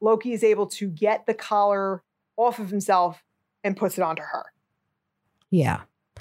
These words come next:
Speaker 2: And in a small way, trying to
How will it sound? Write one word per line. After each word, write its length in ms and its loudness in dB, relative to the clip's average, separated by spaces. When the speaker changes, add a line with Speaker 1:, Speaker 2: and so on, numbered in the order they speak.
Speaker 2:
And 520 2
in 300 4
a 220 0
small 500 2
way, 280 4
trying 500 2
to 520 4